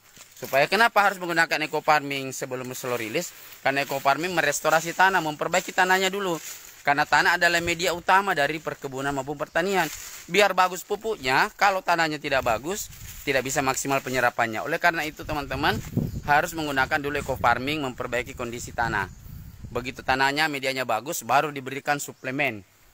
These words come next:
atau perangsang buah yang luar biasa. Karena slow release ini kelebihannya adalah bisa tanaman berbuah di luar musim. Artinya apa? Kalau buah-buahan keluar di luar musim,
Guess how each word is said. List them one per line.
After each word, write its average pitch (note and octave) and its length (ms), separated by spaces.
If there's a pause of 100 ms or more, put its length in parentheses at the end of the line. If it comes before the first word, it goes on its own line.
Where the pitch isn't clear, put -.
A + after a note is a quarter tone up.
(120)
atau C3+ 560
perangsang A#2+ 480
buah A#2+ 240
yang A2+ 160
luar G#2+ 160
biasa. G#2 400
Karena E3+ 320 (360)
slow D3 240
release D#3+ 320
ini F3 200
kelebihannya D#3 560
adalah D#3+ 280
bisa F3 440
tanaman D#3+ 400
berbuah D3 360
di E3+ 80
luar F#3+ 160
musim. G#3 440 (920)
Artinya D#3 440
apa? F3+ 200 (400)
Kalau E3 240
buah-buahan F3 920
keluar F3 280
di D#3+ 160
luar D3 240
musim, F3+ 400